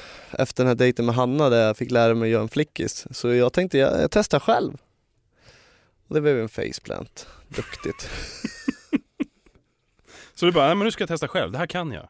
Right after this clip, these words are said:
Speaker 1: ja.
Speaker 2: Jag har bemästrat tekniken i att göra en flickis.
Speaker 1: Ja, jag trodde ju det i alla fall. Men jag ska ändå erkänna, jag gjorde det några gånger. Jag kom inte runt helt och hållet, men lyckades ändå. Men det var så här, när jag började bli lite trött, när jag inte riktigt tyckte att jag gjort den exemplariskt, det var då bara,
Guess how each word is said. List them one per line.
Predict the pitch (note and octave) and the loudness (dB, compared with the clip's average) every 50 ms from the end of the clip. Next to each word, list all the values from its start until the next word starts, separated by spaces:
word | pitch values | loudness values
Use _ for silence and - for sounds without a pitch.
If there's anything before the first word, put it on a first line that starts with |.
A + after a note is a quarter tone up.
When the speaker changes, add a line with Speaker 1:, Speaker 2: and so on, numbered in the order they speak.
| _ _ - | _ _ 0
Speaker 1:
ja. | - D3+ G3+ A3+ F3 | 4 6 6 8 8
Speaker 2:
Jag | A#2+ | 6
har | D3+ | 6
bemästrat | D3+ D#3+ E3 F3 F3+ D#3 - - - - D3+ C3+ - - - | 6 4 4 4 4 2 0 -2 -4 -2 -4 -4 -4 -8 -8
tekniken | - - D3 - F3 F3 D#3+ C#3+ - - A2+ | -6 -6 -4 -4 -4 -4 -4 -4 -4 -4 -2
i | G#2+ G#2 | 0 -2
att | F#2+ - | 0 0
göra | A#2 A2+ G2+ F#2+ | 0 2 2 2
en | A#2 B2 | 0 0
flickis. | - E3 D#3 - - - - - - _ - | -2 -4 -6 -6 -8 -14 -14 -16 -18 _ 2
Speaker 1:
Ja, | C#3 D3 D#3+ E3+ F3 E3+ E3+ | 4 6 6 6 6 6 6
jag | E3 D#3+ D3+ C#3+ | 6 6 4 4
trodde | - D#3+ C#3+ C#3 D#3+ G3 | 4 2 0 2 2 2
ju | F#3 | 4
det | C#3 | 4
i | A#2 | 4
alla | A2 A2 G#2+ | 4 2 0
fall. | G#2+ G#2+ G#2+ A2+ - - - _ | -2 -4 -6 -6 -10 -16 -20 _
Men | - C#3 D#3 E3 D#3+ D3+ - - - - | -2 2 2 2 2 2 -4 -12 -16 -2
jag | - C#3+ B2+ | 2 2 2
ska | - D3+ C#3+ | 4 4 4
ändå | D3 D#3 | 6 6
erkänna, | D#3 D3 C3 C#3 A#2+ A#2 | 6 4 4 2 2 2
jag | B2 B2 | 4 4
gjorde | B2+ B2+ B2+ B2+ B2 E3+ | 4 4 4 2 2 4
det | G3 D#3+ | 4 4
några | B2+ A#2 G#2+ G#2+ G#2+ | 4 2 0 0 0
gånger. | A2 G#2+ G#2+ G#2 G#2 G#2 - - | 0 -2 -4 -4 -6 -8 -8 -10
Jag | - B2 - | -12 -8 -2
kom | - D3+ D#3 | 0 2 2
inte | E3 E3 - G3 | 4 4 4 4
runt | E3+ E3 C#3+ B2+ - | 4 4 2 2 0
helt | - - D#3 C#3+ C3 - | 0 2 2 2 2 2
och | A#2 G#2 | -2 0
hållet, | A2+ A2+ A2 A#2 A#2+ A2 G#2 - - - | 0 2 4 4 4 4 2 0 -2 -2
men | A2+ A#2 A#2 A2 A2+ A2 A2 _ | 2 2 2 2 2 0 -4 _
lyckades | - A2+ A2+ G#2 - - - - C#3+ - | -2 0 0 0 2 2 2 2 2 2
ändå. | - - - - G1+ - - - | 0 0 0 0 -2 -2 -4 -4
Men | - A#2 B2 B2 | 0 2 4 4
det | A#2+ | 4
var | B2 A#2+ | 4 4
så | A2+ A#2+ | 4 4
här, | A2 | 2
när | G#2+ A2 | 2 2
jag | A2 A2+ | 2 4
började | A#2 A2+ A2+ | 4 4 4
bli | A2+ A#2 | 2 0
lite | A2+ - - A#2+ | -2 -2 -6 -6
trött, | - - D3 A#2 - - _ _ - - | -2 2 2 2 2 -2 _ _ -10 -2
när | - A#2 | 0 2
jag | A#2+ | 2
inte | A#2+ - B2 | 2 2 2
riktigt | B2 A2+ A2+ A2 | 0 0 -2 -4
tyckte | - B2+ A2+ A#2 A#2 | -4 -2 0 2 2
att | G#2+ | 4
jag | A2 A2+ | 4 4
gjort | A2+ A#2 A#2 - - | 2 2 0 0 0
den | A2+ A2 G2 - - | -2 -2 -2 -2 -4
exemplariskt, | G#2 A2 - - - A#2 A#2 A2+ - D3+ D3 C3+ - - - B2+ - - | -6 -6 -4 -4 -2 -2 -2 0 2 2 2 4 2 2 0 -2 -4 -2
det | - A2+ | 0 2
var | A2+ | 4
då | A2+ A#2 G#2+ | 4 4 4
bara, | G2+ F#2+ F2+ F#2 | 2 0 -2 -2